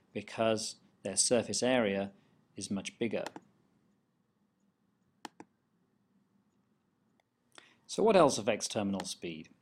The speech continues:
Well, the substance through which the object falls. We've been talking about air, but obviously objects can fall through fluids as well.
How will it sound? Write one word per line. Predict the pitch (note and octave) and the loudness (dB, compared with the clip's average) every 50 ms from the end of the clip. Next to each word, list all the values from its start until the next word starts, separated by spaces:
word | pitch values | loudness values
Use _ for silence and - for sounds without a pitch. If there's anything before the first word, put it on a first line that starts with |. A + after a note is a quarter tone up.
| _ _ _ _ - - - | _ _ _ _ -18 -6 0
Well, | C3+ C#3+ C#3+ C3 C#3 | 4 6 6 6 6
the | D3+ D3 | 4 2
substance | - - - G3 F#3+ - - D#3 C#3 C3 C3+ - | 4 4 4 4 2 2 0 0 2 2 2 0
through | - C3+ | 0 2
which | C3+ - - - | 2 0 0 0
the | - D3+ | 2 2
object | D3+ C#3+ C#3 D3+ C#3 - | 2 2 2 0 -2 -2
falls. | - - - - F#3+ G3 E3+ A2 F2+ F#2 G2+ - | -4 -6 -2 0 2 2 2 0 0 -4 -4 -4
We've | - C3+ | -2 0
been | C#3+ D#3+ D3+ | 2 2 2
talking | D3+ - E3 E3 D#3+ - D#3 | 4 4 4 4 4 4 2
about | C#3+ B2+ C3+ A#2+ A2+ A2 - - _ _ | 2 4 4 4 2 0 -2 -8 _ _
air, | - C#3+ C#3 B2+ G#2+ F2 F2 G#2+ D#3+ - - _ _ _ _ _ _ _ _ _ | 2 4 4 4 4 0 -2 -4 -8 -10 -14 _ _ _ _ _ _ _ _ _
but | - A#2 A#2+ A#2 - - - - _ _ _ _ _ _ _ _ _ _ _ _ _ _ _ _ | 4 4 4 4 2 -2 -8 -10 _ _ _ _ _ _ _ _ _ _ _ _ _ _ _ _
obviously | - B2 A2 B2 A#2+ G2+ - - C#3+ D3 E3+ - - | -6 -6 -4 -4 -2 -2 -2 -2 -2 -2 -2 -2 -4
objects | - A#2 - - - B2 - - | -4 -4 -4 -2 -4 -4 -4 -4
can | - - A#2 | -6 -6 -6
fall | G#2+ - - A2 G#2+ G#2+ | -6 -4 -2 -2 -2 -2
through | G#2 - - B2 | -4 -4 -4 -4
fluids | A2 - - A#2+ A#2 A#2 A#2+ A#2+ B2 - | -4 -2 0 2 2 4 2 0 -2 -8
as | C3 - | -6 -4
well. | A2 G2 F#2+ G2 C3 F3+ | -2 -2 0 -2 -2 -4